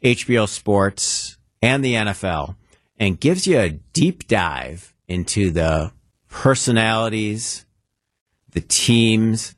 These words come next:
and kind of all the behind the scenes that goes in to the N F L. It's super intriguing. This year during the season,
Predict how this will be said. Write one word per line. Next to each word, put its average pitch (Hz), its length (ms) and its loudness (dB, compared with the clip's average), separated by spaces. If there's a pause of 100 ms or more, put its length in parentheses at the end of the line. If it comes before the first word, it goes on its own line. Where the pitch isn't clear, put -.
(340)
and 87 120 -4
kind 139 220 0
of - 180 -2
all 107 360 2
the 147 120 2
behind 107 640 0
the 92 120 -4
scenes 80 1040 -2 (400)
that 87 140 0
goes 95 300 2
in 85 460 0 (340)
to - 140 0
the 82 160 4
N 82 100 0
F - 160 -4
L. 69 300 -2 (340)
It's 101 220 0
super 165 600 2
intriguing. 90 720 -2 (420)
This 135 300 2
year 110 240 2
during 113 480 0
the 92 80 -4
season, 87 640 0